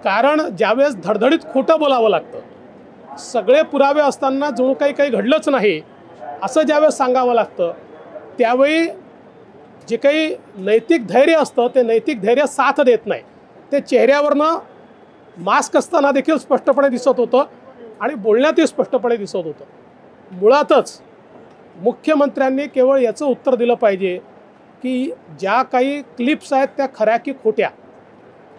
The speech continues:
जे यवतमाळच्या मेडिकल कॉलेजमध्ये घडलं ते खरं की खोटं, जे काही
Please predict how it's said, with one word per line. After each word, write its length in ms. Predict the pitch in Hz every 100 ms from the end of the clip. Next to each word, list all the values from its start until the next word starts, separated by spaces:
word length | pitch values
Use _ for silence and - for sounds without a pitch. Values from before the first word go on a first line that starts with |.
| - - - 147
जे 160 | 226 285
यवतमाळच्या 680 | 262 240 262 262 269 262 302
मेडिकल 380 | 262 233 254 277
कॉलेजमध्ये 520 | 269 247 262 254 262
घडलं 400 | 262 226 254 277 277 262
ते 60 | 247
खरं 180 | 208 233
की 80 | 262 254
खोटं, 200 | 254 - - - - - - - - - - - - _ - -
जे 120 | 151 262
काही 460 | 294 311 311 320